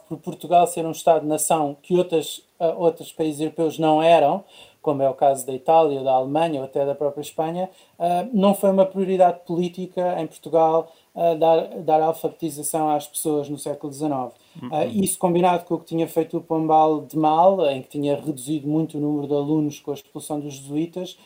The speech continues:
Speaker 1: sem ter uma alternativa credível, ah, é que, digamos, foi o pecado original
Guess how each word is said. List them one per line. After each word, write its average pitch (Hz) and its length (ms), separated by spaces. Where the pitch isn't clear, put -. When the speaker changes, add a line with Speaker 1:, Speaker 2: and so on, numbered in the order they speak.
Speaker 1:
sem 175 260
ter 165 160
uma 156 180
alternativa 147 640
credível, 156 680
ah, 170 260
é 180 100
que, 170 320
digamos, 160 320
foi 170 140
o - 40
pecado 165 320
original 147 720